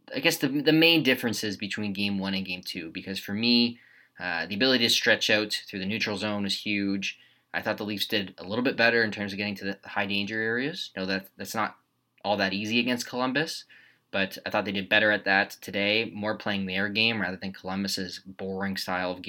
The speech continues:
of, of hockey. Uh, and they just looked dominant for me. So what did you notice in terms of adjustments?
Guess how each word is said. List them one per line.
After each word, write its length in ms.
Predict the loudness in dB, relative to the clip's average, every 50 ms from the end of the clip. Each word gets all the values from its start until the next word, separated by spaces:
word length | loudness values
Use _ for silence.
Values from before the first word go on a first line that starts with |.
| -14 _ -12
of, 160 | -10 -10 -10 -10
of 160 | -12 -16 -14 -6
hockey. 580 | -2 2 2 2 0 0 -4 -4 -4 -6 -8 _ _ _ _ _ _ _ _ _ -8
Uh, 220 | -4 -2 -2 0
and 80 | 2 2
they 60 | 2
just 160 | 2 2 2
looked 140 | 2 2 4
dominant 460 | 4 4 6 6 4 4 4 2 -2
for 80 | -8 -10
me. 200 | -10 -10 -8 -8
So 340 | -4 -2 -2 -2 -2 -2 -6 -14 -20 _ _ _ -2
what 140 | 2 2 4
did 160 | 4 4 6
you 140 | 6 8 8
notice 300 | 8 6 4 2 0 -2
in 80 | -2
terms 240 | -2 -2 -2 -2 -4
of 100 | -6 -8
adjustments? 580 | -6 -6 -6 -6 -6 -6 -10 -12 -20 -20 -20